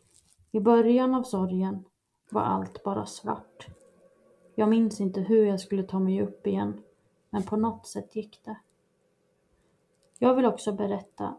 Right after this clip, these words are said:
att Olivia har blivit stora syster. Hon har fått en lillebror som är ett år. Hon blev två år.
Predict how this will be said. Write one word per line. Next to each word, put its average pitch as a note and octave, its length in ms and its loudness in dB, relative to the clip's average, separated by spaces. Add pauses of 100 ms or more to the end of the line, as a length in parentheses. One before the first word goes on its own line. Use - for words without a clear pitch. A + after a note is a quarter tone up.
att F#3+ 200 -8
Olivia A3 480 2
har G3 140 -2
blivit F#3+ 300 -2
stora G3+ 380 -6
syster. G#3+ 500 -10 (680)
Hon G#3 200 0
har G#3+ 80 0
fått G3+ 260 -6
en G3 140 -2
lillebror G3+ 720 0 (100)
som G3 220 -4
är - 160 -4
ett - 280 -12
år. A3 300 -10 (560)
Hon G3+ 300 0
blev G3 260 -4 (200)
två A3 180 -2
år. - 440 -4